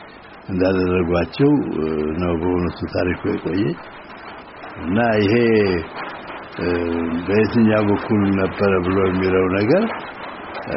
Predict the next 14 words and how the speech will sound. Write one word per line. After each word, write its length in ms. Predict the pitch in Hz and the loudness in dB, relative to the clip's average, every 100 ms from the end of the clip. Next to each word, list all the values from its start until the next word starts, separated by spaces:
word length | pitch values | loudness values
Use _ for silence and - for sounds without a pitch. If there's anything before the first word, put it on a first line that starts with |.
| 80 87 | 0 2
ራሱ 340 | 101 110 - 160 | 2 2 2 2
በየዘመኑ 760 | 180 156 110 110 101 104 101 95 131 | 4 4 6 6 6 4 4 4 4
የተለዋወጠና 1000 | 147 120 104 92 87 87 92 - 101 117 170 - - - - - - - - 80 82 82 80 78 78 78 80 82 - - - 76 | 4 4 2 2 2 2 0 0 2 4 2 -2 -12 -16 -16 -16 -16 -14 -10 -4 -2 -2 -2 -2 -4 -6 -6 -6 -8 -8 -8 -6
የተሰራ 680 | 80 80 107 92 - 85 104 120 | -6 -4 -2 -2 0 0 2 2
ነገር 320 | 92 90 101 107 | 0 0 2 2
ነው። 160 | 151 294 - 120 - - - - - - - | 2 0 -6 -12 -12 -14 -16 -18 -18 -16 -10
እና 220 | 82 80 90 92 | -8 -6 -4 -2
እኔ 140 | 92 95 | 0 0
በማውቀው 640 | 92 95 98 101 98 170 170 | 0 2 2 0 2 2 4
በእውነቱ 480 | 113 98 85 85 92 82 80 | 4 4 2 -2 -2 -2 -4
ትግራይ 340 | 92 87 90 | -4 0 0
ክልል 320 | 87 139 220 135 | -2 2 2 2
ይኸው 220 | 95 92 | 2 0
ነበረ። 360 | 85 80 113 | 0 -4 0